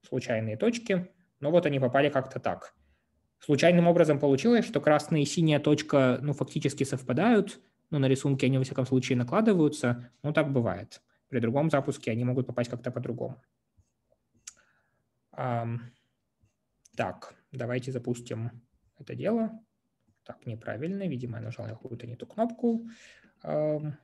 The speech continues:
а, ну вот, получилось по-другому. Ага, всё, всё хорошо.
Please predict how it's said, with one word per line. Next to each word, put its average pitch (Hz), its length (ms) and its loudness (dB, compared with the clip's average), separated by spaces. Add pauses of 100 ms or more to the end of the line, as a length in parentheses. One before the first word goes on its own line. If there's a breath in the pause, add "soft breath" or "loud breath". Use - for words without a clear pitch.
(440)
а, 120 180 -4
ну 208 140 2
вот, 127 200 0
получилось 127 400 -2
по-другому. 127 520 -6 (1120)
Ага, 123 240 -6
всё, - 320 -10
всё 113 140 -10
хорошо. - 340 -12